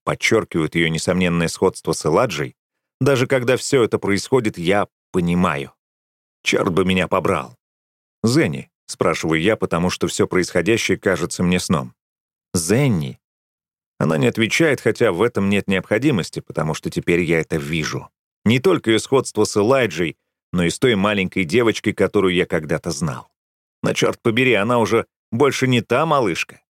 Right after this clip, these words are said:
Четырнадцать лет — это, по всей видимости, слишком большой срок. Умом, конечно, я это понимаю, но живое тому подтверждение приводит в замешательство, кажется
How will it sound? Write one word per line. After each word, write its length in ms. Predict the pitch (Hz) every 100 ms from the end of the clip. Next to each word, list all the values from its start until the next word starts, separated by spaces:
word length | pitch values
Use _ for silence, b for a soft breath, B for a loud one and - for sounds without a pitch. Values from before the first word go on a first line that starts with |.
| _ _ -
Четырнадцать 640 | 156 175 160 143 - -
лет — 240 | 160 156 101
это, 160 | 92
по 140 | - 92
всей 220 | - 127
видимости, 420 | 120 120 110 117
слишком 480 | - 120 - 123 85
большой 440 | 113 92 - 104
срок. 400 | - 160 87 - _ _ _ _
Умом, 280 | - 156 127
конечно, 400 | 120 127 113 107
я 140 | 104
это 180 | 101 -
понимаю, 560 | - 104 104 135 107 80
но 100 | 80
живое 380 | 82 92 101 85
тому 240 | 95 95
подтверждение 720 | 92 - 92 85 90 120 95
приводит 400 | 95 92 110 95
в 80 | 87
замешательство, 960 | 110 95 87 123 123 - - - - - _
кажется 560 | 117 95 92 - 90